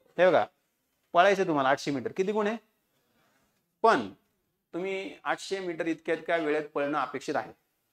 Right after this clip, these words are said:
इतक्या इतक्या वेळेत. तुम्ही जर त्यापेक्षा जर कमी वेळ लागला, तुम्हाला पन्नासच्या ऐवजी साडे अठ्ठेचाळीस, सव्वा अठ्ठेचाळीस असे पण मार्क पडू शकतात. म्हणजे बेरीज कशी देऊ शकते?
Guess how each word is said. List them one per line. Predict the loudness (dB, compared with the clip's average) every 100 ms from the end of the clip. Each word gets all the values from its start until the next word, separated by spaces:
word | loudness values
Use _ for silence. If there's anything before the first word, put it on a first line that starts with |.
| _ _ _ -8
इतक्या | -6 0 0
इतक्या | 0
वेळेत. | -6 -8 _ _ _ -14
तुम्ही | -8
जर | -8
त्यापेक्षा | -6 -6 -6 -8
जर | -8 -8 -10 -14 -10
कमी | -6
वेळ | -4 -2
लागला, | -2 -6
तुम्हाला | -8 -6 -6
पन्नासच्या | -6 -6 -6 -6
ऐवजी | -8
साडे | -4 -2 0
अठ्ठेचाळीस, | -2 -4 -4 -4 -4
सव्वा | -2 2 2
अठ्ठेचाळीस | 2 -4 -6 -4
असे | -6 -8
पण | -6
मार्क | -4 -4 -6
पडू | -6 -6
शकतात. | -4 -4 -2 -2 -2 _ _ _
म्हणजे | -12 -4
बेरीज | -2 -2 -2
कशी | -2
देऊ | -2 -4
शकते? | -6 -10